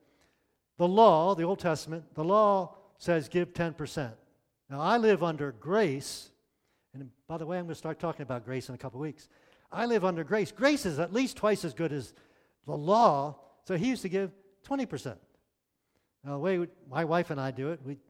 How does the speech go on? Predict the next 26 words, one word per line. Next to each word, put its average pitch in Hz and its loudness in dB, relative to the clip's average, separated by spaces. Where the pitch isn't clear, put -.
we 139 -10
give 160 -6
the 143 -12
ten 165 -4
percent, 147 -6
then 160 -4
we 156 -6
give 139 -6
offering, 151 -2
and 143 -8
then 151 -4
we 151 -4
have 143 -4
also 156 -8
benevolence. 214 -4
You 170 -2
can 175 -4
do 160 0
it 139 0
however 151 -4
you 160 -8
want. 175 -4
But 151 -16
to 185 -8
me, 233 -2
those, 185 -2